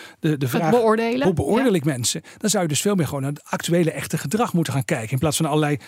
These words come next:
Speaker 1: misschien, ja, wat stereotype beelden van wat voor type is dat?
Speaker 2: Ja, dat helpt al. Eh, en dan kijken, komen er voldoende eigenschappen die wij traditioneel nog als vrouwelijk zien, eh, daarin naar voren? Ehm,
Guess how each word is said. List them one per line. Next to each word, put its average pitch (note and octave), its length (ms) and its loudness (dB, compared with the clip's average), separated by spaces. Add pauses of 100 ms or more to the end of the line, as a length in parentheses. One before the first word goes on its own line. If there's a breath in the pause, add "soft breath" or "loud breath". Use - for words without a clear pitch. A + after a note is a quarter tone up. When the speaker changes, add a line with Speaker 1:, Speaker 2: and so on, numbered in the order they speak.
(180 loud breath)
Speaker 1:
misschien, D#3+ 480 0
ja, E3+ 100 2
wat C3 120 -4
stereotype E3+ 680 0
beelden D#3+ 260 4
van D#3+ 140 2
wat F3 140 0
voor F3 200 -2
type A#3 280 2
is C3 140 -2
dat? - 260 -12 (480)
Speaker 2:
Ja, B3 220 0 (180)
dat C4 200 0
helpt A#3+ 320 0
al. F#4+ 260 2 (140)
Eh, A#3+ 300 0
en A#3 140 2
dan A#3+ 120 4
kijken, G#3+ 340 -2
komen A3+ 300 -2
er G#3 100 2
voldoende A#3 640 4 (300 soft breath)
eigenschappen A3+ 760 0
die G#3 140 0
wij G3+ 380 0 (120)
traditioneel A#3 680 2
nog G3 280 -2 (160)
als - 200 -4
vrouwelijk A3+ 420 0
zien, G3 380 -2 (100)
eh, F#3+ 260 -2 (120)
daarin G3 300 0
naar F#3+ 140 0
voren? C4 380 2 (640 soft breath)
Ehm, G#3+ 360 0